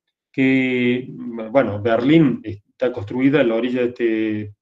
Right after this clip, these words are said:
pequeño río alemán, y bueno, para maximizar el uso de estas piletas, este, quienes lo proyectan, en realidad lo que hacen es, eh, pensar en un sistema de arcos, de cuadernos, en este caso, que se van repitiendo,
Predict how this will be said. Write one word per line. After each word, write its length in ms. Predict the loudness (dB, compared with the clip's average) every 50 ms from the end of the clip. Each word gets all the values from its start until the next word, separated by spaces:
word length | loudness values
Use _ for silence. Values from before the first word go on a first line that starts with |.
| _ _ _
pequeño 920 | -6 -4 0 2 4 4 4 6 6 6 6 6 6 4 4 4 4 4 2
río 580 | 2 2 4 4 6 6 6 6 4 4 2
alemán, 540 | 0 0 0 2 2 2 2 2 -2 -6 -12 _ _ -20 -20 -20 -20 -20 -20 -20 -20 -20 -20 -20 _ _ _
y 460 | -4 2 4 6 8 10 10 10 8
bueno, 420 | 8 6 6 6 6 4 2 -2 -2
para 160 | -2 0 0
maximizar 500 | 0 -2 -2 -2 -2 -2 0 0 0 2
el 80 | 4
uso 220 | 2 2 2 2 2
de 80 | 0
estas 180 | 0 0 -4 -6
piletas, 560 | -6 -6 -2 -2 -2 0 -2 -4 -6 -8 -10
este, 480 | -8 -8 -8 -8 -8 -8 -6 -6 -6 -6
quienes 300 | -2 0 0 2 2 0
lo 120 | -2 -4
proyectan, 480 | -2 -2 -2 -2 -4 -6 -6 -4 -4 -4
en 180 | -4 -6 -6
realidad 240 | -2 0 2 4 4
lo 120 | 2 0 0
que 140 | -2 0
hacen 340 | 0 0 0 -2 -2 -2 0
es, 240 | -2 -2 -6 -10 -14
eh, 120 | -14 -12 -6
pensar 400 | -2 0 0 0 2 0 0 0
en 160 | 0 -2 0
un 100 | 0 0
sistema 420 | 0 -2 -6 -2 0 0 2 2 2
de 140 | 2 4 4
arcos, 520 | 4 4 2 0 0 -2 -2 -2 -6 _
de 100 | -10 -8
cuadernos, 540 | -2 2 4 6 6 6 6 4 2 -2 -4
en 60 | -4
este 160 | -6 -8 -6 -4
caso, 220 | -4 -4 -4 -8
que 60 | -10
se 80 | -6 -4
van 120 | -4 -2
repitiendo, 720 | -2 -2 -4 -6 -6 -2 0 2 2 4 2 0 -2 -4